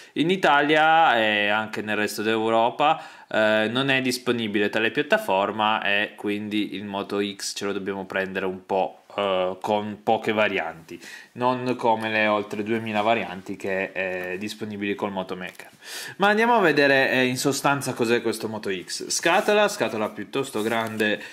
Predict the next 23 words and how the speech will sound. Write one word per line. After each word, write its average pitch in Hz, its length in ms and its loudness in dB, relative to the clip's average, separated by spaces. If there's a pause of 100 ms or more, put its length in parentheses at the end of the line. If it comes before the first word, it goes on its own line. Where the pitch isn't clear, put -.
(180)
eh, 104 360 2
considerando 110 580 -2
le 104 100 0
dimensioni 107 800 -4
limitate 101 640 -4
del, 92 300 -4
eh, 87 300 -6 (240)
Moto 95 640 -4 (540)
X, 208 640 2
cavetto 113 920 2
U 107 140 4
S 107 200 0
B, 117 420 0
micro 107 680 -2
U 101 140 0
S 113 240 0
B, 185 360 0 (340)
carica 143 400 2
batterie 123 580 4
da 113 120 4
viaggio 185 800 2
e, 135 320 4
ehm, 120 640 2